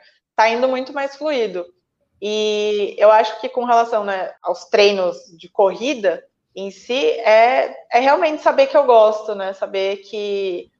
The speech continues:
pra mim, a corrida, ela é muito uma coisa de conhecer lugares, de me levar a ter experiências diferentes. Então, acho que essa motivação, ela me faz, é, treinar minimamente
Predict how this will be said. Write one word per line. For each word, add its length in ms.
pra 140
mim, 440
a 100
corrida, 360
ela 100
é 40
muito 320
uma 200
coisa 200
de 120
conhecer 440
lugares, 640
de 160
me 100
levar 960
a 80
ter 100
experiências 600
diferentes. 680
Então, 260
acho 220
que 80
essa 180
motivação, 1000
ela 220
me 140
faz, 720
é, 300
treinar 640
minimamente 1040